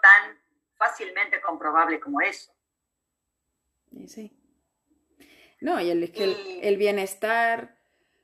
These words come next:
Speaker 2: eh, psíquico, al final, en, en todo lo amplio de la palabra, la gente se sorprendería lo que influye, eh, en precisamente en tra-, en, digamos, en mandar la orden al cerebro para que fabrique ciertas hormonas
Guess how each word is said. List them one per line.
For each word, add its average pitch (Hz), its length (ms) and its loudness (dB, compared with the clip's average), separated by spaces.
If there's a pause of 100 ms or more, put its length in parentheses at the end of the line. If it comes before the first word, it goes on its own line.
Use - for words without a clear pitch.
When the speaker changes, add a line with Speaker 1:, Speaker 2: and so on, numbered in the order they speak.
(160)
Speaker 2:
eh, 202 720 -4
psíquico, 233 920 -8 (260)
al 190 320 -2
final, 208 640 -6 (180)
en, 175 320 -8 (160)
en 170 480 -10
todo 202 200 2
lo 208 120 4
amplio 208 220 -2
de 185 60 -2
la 175 160 -2
palabra, 180 640 -4 (540)
la 180 200 -2
gente 202 220 -6
se 240 80 -4
sorprendería 190 640 -4
lo 175 180 -4
que 180 100 -4
influye, 202 760 -4 (800)
eh, 180 680 -4 (160)
en 180 320 -4
precisamente 196 840 -6 (1040)
en 196 180 -6
tra-, 180 180 -2
en, 185 540 -4
digamos, 190 260 -4
en 185 60 -6
mandar 180 300 -2
la 214 120 2
orden 202 240 0
al 202 120 -6
cerebro 214 340 -4
para 190 180 -6
que 190 60 -16
fabrique 202 380 -8
ciertas 214 420 -6
hormonas 220 560 -6